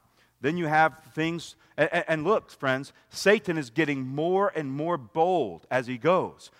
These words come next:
He started off with the Addams Family and Bewitched. Now you have things like The Conjuring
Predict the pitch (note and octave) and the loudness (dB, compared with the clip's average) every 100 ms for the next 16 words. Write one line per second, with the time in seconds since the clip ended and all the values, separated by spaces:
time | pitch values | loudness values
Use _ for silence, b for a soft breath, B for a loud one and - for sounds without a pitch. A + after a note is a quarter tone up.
0 | b - D#3 - G3+ G3 E3+ F#3+ G3 D3+ | b -10 -10 4 6 8 8 8 6 0
1 | C3 C#3+ F3 E3+ D3+ - E3 E3 E3 D#3 | 0 2 2 -2 -6 -2 0 0 -2 -4
2 | C3 B2 F3+ D#3 - - - b - D3+ | -6 -2 2 2 0 -10 -20 b 2 6
3 | G#3 F#3+ D#3 - E3 E3 D3+ D3+ - - | 6 4 2 2 -4 -4 0 0 0 -10
4 | - D#3 F3+ E3+ F3+ F#3+ F#3 | 0 2 2 -2 -6 -4 -6